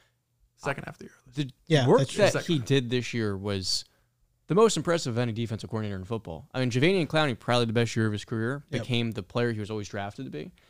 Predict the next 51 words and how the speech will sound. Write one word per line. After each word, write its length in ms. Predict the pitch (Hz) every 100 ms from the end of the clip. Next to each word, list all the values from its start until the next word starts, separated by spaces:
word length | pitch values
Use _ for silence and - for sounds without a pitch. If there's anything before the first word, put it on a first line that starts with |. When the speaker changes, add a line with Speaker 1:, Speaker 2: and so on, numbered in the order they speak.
| _
Speaker 2:
And 120 | 117 139
then 60 |
you 60 | 165
look 160 | 175 156
at 60 |
the 60 | 123
secondary, 480 | 135 123 110 107 98
Kyle 280 | 113 110
Hamilton's 400 | 104 113 120 -
breakout 340 | 120 127 123 127
in 60 |
year 120 | 131 123
two, 260 | - 131 120
Brandon 280 | 120 113 104
Stevens 400 | - 113 117 110
becoming 320 | 117 113 110
a 80 | 95
really 340 | 107 117 120
damn 280 | 113 110 110
good 120 | 110
number, 380 | 110 107 107 101 -
uh, 220 | 101 92
two 220 | - 123
cornerback. 560 | 113 120 120 123 127 127 _ _ _ -
And 160 | 131
then 320 | 143 143 127 104
that 140 | 156
was 100 | 202
a 60 | 113
big 120 | 104
question 280 | 113 110 95
for 60 |
them, 100 | 92
by 140 | 90 90
the 80 | 90
way, 160 | 90
when 180 | 92 98
they 60 | 104
let 100 | 104
go 120 | 107
of 100 | 98
Marcus 280 | 98 95 -
Peters. 380 | 117 101 90 - _ _ _
The 180 | - 113 - _
development 360 | - 139 220 165
of 60 | 120
everybody 340 | 123 110 98
on 60 | 87
that 160 | 82
defense. 600 | 95 - - 90 - - -
Uh, 80 | -